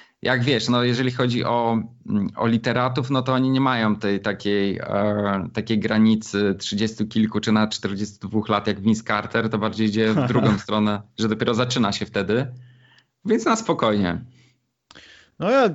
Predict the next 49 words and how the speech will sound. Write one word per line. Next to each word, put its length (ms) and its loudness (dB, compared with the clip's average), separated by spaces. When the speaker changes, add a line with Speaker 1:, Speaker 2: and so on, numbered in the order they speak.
Speaker 2:
wiesz, 240 6
ja 140 4
czekam 360 2
na 120 2
pół 180 -2
litra 580 0
na 120 -2
krawędzi 440 -2
dwa. 460 2
Speaker 1:
To 140 0
były 380 2
też 220 -2
plany, 540 2
żeby 200 0
w 60 0
ogóle 240 0
trylogię 540 0
z 100 -10
tego 240 0
zrobić, 680 -2
ale 560 0
nie 160 2
wiem, 200 -2
czy 100 -10
to, 140 -6
no 140 0
to 120 -2
nie, 200 4
to 80 -2
już 80 -2
było 180 2
rodzicielstwo, 720 -2
ale 120 0
wiesz, 160 -2
no 80 2
nie 80 4
mogę 200 2
zwalać 320 -2
wszystkiego 500 -4
na 120 2
dzieci. 420 0
No 180 2
trochę 400 -2
zapału 360 0
zabrakło, 560 -2
trochę 280 -4
może 320 2
właśnie 340 -4
czasu, 680 -2